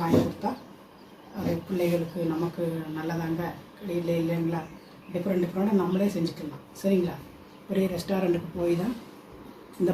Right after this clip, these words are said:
பவுலுக்கு ரெஸ்டாரண்ட்டில் எப்படியும் முந்நூறு, நானூறுரூவா வாங்கிடுவாங்க. இது, இது அவங்க சின்ன பவுலில் போட்டு கொடுப்பாங்க. காளானு, பெல்பூரி, சிறுதேனுங்க, அப்படியாங்க, அதை க-, அஹ், சில்லிங்க, இப்படி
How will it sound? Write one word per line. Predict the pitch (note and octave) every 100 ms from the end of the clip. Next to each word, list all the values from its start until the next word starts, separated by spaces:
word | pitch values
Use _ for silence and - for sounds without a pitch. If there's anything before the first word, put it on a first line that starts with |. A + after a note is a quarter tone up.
| D#3+
பவுலுக்கு | F3 F#3+ F3 B3+ - - -
ரெஸ்டாரண்ட்டில் | E3 G3+ F#3 F3 E3+ E3
எப்படியும் | G3 F#3+ F3+ E3+ E3 D#3+ D#3 D#3 E3+ - - - - - - - G3+ F#3+
முந்நூறு, | F#3 F#3 F3+ G3+
நானூறுரூவா | E3+ E3 E3 F3+
வாங்கிடுவாங்க. | E3 D#3+ D#3+ D3 D3 D3+ E3 - - - - - - - - - - - -
இது, | F3+ E3+ G3+
இது | G3 F3+
அவங்க | G3 -
சின்ன | G#3 G#3+
பவுலில் | F#3+ F3+ F3 E3 F3+
போட்டு | E3 -
கொடுப்பாங்க. | D3+ D#3+ D3 D3+ E3+ - - - -
காளானு, | F#3 F#3 F3+ F3 F3+ F3+ - - -
பெல்பூரி, | F3+ E3 E3 E3+ F3 - - - - -
சிறுதேனுங்க, | F#3+ F3 F3 E3+ E3 E3 E3+ - -
அப்படியாங்க, | E3 F3 F3 E3 E3+
அதை | E3 E3+ E3+ -
க-, | F#3 E3+ E3 E3 - - - - -
அஹ், | F3 D#3+ D#3+ -
சில்லிங்க, | F#3 F3+ E3+ E3 F#3 - - F#3+
இப்படி | G#3